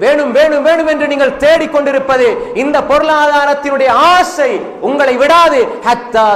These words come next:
சுர்துமுல் மகாபிர், நீங்கள் கபறுகளை சந்திக்கும் வரை. இதா மலக்க இப்னு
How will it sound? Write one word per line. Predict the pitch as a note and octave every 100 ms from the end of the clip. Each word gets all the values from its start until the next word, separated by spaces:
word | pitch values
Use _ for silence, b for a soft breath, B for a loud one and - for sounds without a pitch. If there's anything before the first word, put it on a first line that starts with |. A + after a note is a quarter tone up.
| F#3
சுர்துமுல் | C#4+ - C4 B3 A3+
மகாபிர், | A3 C4 D4 B3+ A#3 B G3+
நீங்கள் | C4 B3 A3+ B3+
கபறுகளை | D4 D#4 C#4 B3+ -
சந்திக்கும் | C4+ C#4+ - C4+ B3+
வரை. | B3 G#3 B A#3
இதா | C#4 C4 C#4+
மலக்க | D4+ D4 C#4
இப்னு | C4+